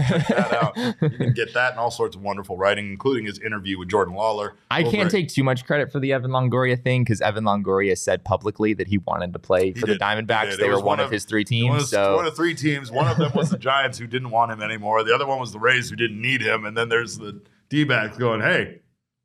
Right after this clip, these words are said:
Speaker 2: There you
Speaker 1: we,
Speaker 2: go.
Speaker 1: we haven't figured out our third base situation." But, of course, get yourself a membership over at go P H N X dot com. You'll get yourself a free T-shirt over at the P H N X locker dot com. Of course, uh, you can also get that month-to-month membership. You'll get your first month for fifty cents, regardless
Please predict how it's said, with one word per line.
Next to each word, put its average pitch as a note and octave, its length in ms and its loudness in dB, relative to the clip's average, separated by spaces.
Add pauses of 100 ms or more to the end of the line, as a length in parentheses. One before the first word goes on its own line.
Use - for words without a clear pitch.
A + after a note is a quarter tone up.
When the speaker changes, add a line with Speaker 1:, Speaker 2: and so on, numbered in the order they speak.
(120)
Speaker 2:
There F2 140 0
you F2+ 60 4
Speaker 1:
we, F2 80 2
Speaker 2:
go. F#2 140 4
Speaker 1:
we E2+ 60 4
haven't C#3+ 200 0
figured G#2 260 0
out G2 120 2
our F#2+ 100 0
third F#2+ 220 -2
base F#2 220 -2
situation." G2 580 -2
But, G2 200 -6 (320)
of D#3 100 -2
course, C#3 240 4
get C#3+ 120 2
yourself B2+ 280 4
a G2+ 40 2
membership G2+ 460 2
over G2 220 0
at F2+ 80 -4
go G2 140 0
P G2+ 160 -2
H F#2+ 120 -4
N G2 80 -4
X G2 140 -6
dot G2+ 180 -10
com. C#3+ 280 0 (200)
You'll C3+ 80 -8
get D3+ 140 0
yourself B2+ 240 2
a A2 60 -4
free A2+ 180 -2
T-shirt A#2+ 460 0
over G#2 160 0
at F2+ 80 0
the - 60 -12
P A2 100 -2
H G2 120 -4
N F#2 80 -4
X F2+ 140 -6
locker F2+ 300 -4
dot F2 180 -6
com. F#2 260 -8 (240)
Of - 60 -20
course, B2+ 320 4 (240)
uh, F2+ 60 -4
you G2 80 2
can A2 60 0
also A2+ 180 2
get A2 120 0
that F#2+ 140 0
month-to-month G2 480 2
membership. F#2+ 400 -2
You'll G2 80 -2
get F#2 160 -2
your F2 80 -8
first F#2 240 -6
month F#2 200 -6
for F2+ 100 -10
fifty G2+ 320 -8
cents, B2 320 -6
regardless D#3+ 640 0